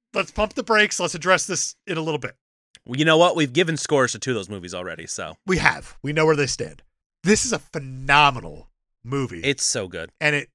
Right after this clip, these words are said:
Speaker 1: leans on nostalgia in a non-manipulative
Speaker 2: In an
Speaker 1: way.
Speaker 2: appropriate way. That it, that actually serves the characters it's using to manipulate you. <laughs>
Speaker 1: And it goes into the past to get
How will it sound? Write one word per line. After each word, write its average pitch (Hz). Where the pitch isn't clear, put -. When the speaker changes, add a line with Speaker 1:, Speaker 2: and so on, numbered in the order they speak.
Speaker 1:
leans 196
on 214
nostalgia 135
in 147
a 139
non-manipulative 123
Speaker 2:
In 123
an 127
Speaker 1:
way. 131
Speaker 2:
appropriate 156
way. 92
That 139
it, 139
that 139
actually 160
serves 175
the 165
characters 135
it's -
using 117
to -
manipulate 95
you. 131
<laughs> 165
Speaker 1:
And 285
it 214
goes 214
into 185
the 165
past 147
to 139
get 135